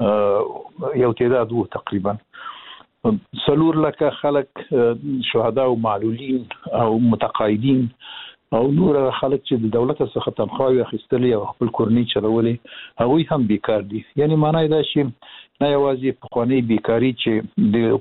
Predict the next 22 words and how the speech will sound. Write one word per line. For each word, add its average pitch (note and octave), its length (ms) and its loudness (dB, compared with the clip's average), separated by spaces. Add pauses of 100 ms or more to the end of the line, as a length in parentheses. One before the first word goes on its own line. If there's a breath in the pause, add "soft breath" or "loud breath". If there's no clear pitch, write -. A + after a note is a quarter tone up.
پخواني A#2+ 300 0
دولت A2+ 320 0
څخه - 220 -8
په G#2+ 140 -4
میراث G#2+ 300 2 (160)
پاتې A#2 200 0
دي A2 260 2 (140)
او A2 180 0
دا A2 160 2
اقتصادي A2 400 0
وروسته A2 300 0
پاتې A#2+ 460 0
او G#2 100 0
فقر - 380 -2
چې - 220 -8
شتون C3+ 260 0
درلودل، B2+ 380 2 (1080 loud breath)
اه، A2+ 360 0
او A#2+ 360 0 (520)
ټول D#3 260 2 (100)
زموږ B2 400 2
امید B2+ 280 2